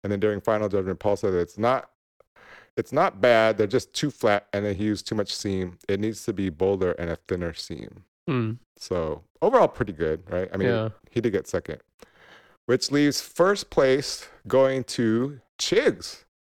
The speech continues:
Speaker 2: Yeah.
Speaker 1: And during judging, Prue said that there should, there should be a better glaze on the top. However, Paul said that he's happy with the color. It's very thin, but the edges are sealed as well as the front. The flavor is okay, and that there's good balance.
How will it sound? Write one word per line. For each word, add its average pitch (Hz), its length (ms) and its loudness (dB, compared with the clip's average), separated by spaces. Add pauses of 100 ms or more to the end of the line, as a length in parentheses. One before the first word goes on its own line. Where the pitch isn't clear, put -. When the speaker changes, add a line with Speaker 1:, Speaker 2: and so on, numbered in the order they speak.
(200)
Speaker 2:
Yeah. 151 380 -4 (640)
Speaker 1:
And 98 280 -2
during 110 260 2
judging, 104 320 2
Prue 113 160 -2
said 110 200 2
that 98 120 0
there 104 120 2
should, - 220 -4 (460)
there 120 120 4
should 165 260 0
be 156 100 4
a 117 60 6
better 117 300 2
glaze 104 480 0
on 101 160 -2
the 87 80 -4
top. - 500 -6 (200)
However, 110 200 2
Paul 123 220 0
said 120 160 2
that 107 80 4
he's 92 140 -4
happy 104 240 -2
with 104 120 0
the - 60 -20
color. 95 420 0 (260)
It's - 120 -14
very 123 260 4
thin, 120 280 0
but 107 100 -6
the - 120 -2
edges 107 220 -2
are 95 60 0
sealed 107 600 0
as 90 80 -4
well 98 180 2
as 92 80 -2
the 85 80 -8
front. - 260 -4
The - 60 -10
flavor 107 300 2
is 92 80 0
okay, 117 460 0
and 110 100 -2
that 87 80 -6
there's 87 160 -4
good 82 240 -6
balance. 107 440 -2